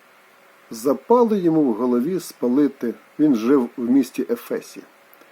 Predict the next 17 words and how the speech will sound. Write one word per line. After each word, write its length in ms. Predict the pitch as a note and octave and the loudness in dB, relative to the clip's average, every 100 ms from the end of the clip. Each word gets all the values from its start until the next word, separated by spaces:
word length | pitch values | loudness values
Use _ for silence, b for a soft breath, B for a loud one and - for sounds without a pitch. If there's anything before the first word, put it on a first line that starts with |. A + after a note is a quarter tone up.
| b b b _ - | b b b _ -6
і 60 | |
захотілося 720 | C#3+ E3+ E3+ - C4+ A#3 - | -2 0 -2 -2 0 0 0
йому 200 | D3+ D#3+ | 0 0
спалити 640 | - - - C#3 G3 G#3 C#3+ | -2 -6 -2 0 0 0 -4
храм 440 | - B2+ F3+ E3+ - | -2 -2 0 -2 -4
Артеміди, 600 | B2 - A#2 D#3+ A3+ D3+ | -6 -4 -2 -2 -2 -4
який 240 | A#2+ C3+ | -4 -4
був 160 | A#2+ A#2 | -6 -8
в 60 | A2 | -10
тому 200 | C3 A2+ | -8 -6
місті. 420 | G2+ A2 - - _ _ _ _ _ - | -6 -8 -12 -20 _ _ _ _ _ -10
І 60 | |
цей 220 | A#2 F3 E3+ | -4 0 0
храм 320 | - G#3+ G3+ | 2 2 2
будували 460 | F3 F3 F3+ F3 | 0 0 0 0
багато-багато 840 | D#3+ D#3 D#3+ C#4 B3+ F#3+ F#3 G3+ E3 | 0 0 0 -4 -4 -4 -6 -6 -8
людей. 360 | E3 C#3 C3+ | -8 -10 -12